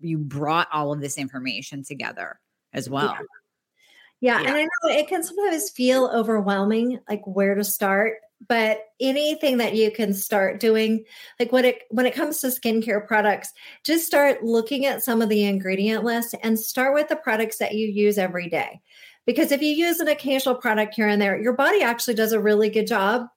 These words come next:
Speaker 2: for the most part of, of eliminating things out. But with, with the products that you're using every day, your body never gets a break from that exposure. So
Speaker 1: Mm-hmm.
Speaker 2: start with your cleanser, your moisturizer,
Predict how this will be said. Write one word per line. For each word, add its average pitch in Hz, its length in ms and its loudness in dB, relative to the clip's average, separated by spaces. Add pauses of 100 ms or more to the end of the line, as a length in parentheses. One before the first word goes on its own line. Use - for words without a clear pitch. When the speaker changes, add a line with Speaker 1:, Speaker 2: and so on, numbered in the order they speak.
(100)
Speaker 2:
for 226 80 -2
the 214 80 2
most 190 280 0
part 214 240 2
of, 214 180 0 (280)
of 247 160 2
eliminating 220 640 2
things 214 220 -2
out. 170 260 0 (500)
But 233 360 2 (140)
with, 247 380 2 (440)
with 269 240 0
the 262 80 0
products 311 400 -2
that 269 120 -2
you're 269 140 0
using 247 480 0
every 220 280 0
day, 214 280 2
your 233 220 -2
body 302 260 0
never 294 200 -2
gets 254 200 -2
a 220 40 -4
break 190 340 -2 (360)
from 185 480 0
that 190 240 0
exposure. 196 720 -4 (340)
So 240 300 6
Speaker 1:
Mm-hmm. 226 80 4
Speaker 2:
start 240 360 0
with 277 200 0
your 240 420 2 (140)
cleanser, 240 560 2
your 208 260 -2
moisturizer, 208 1200 0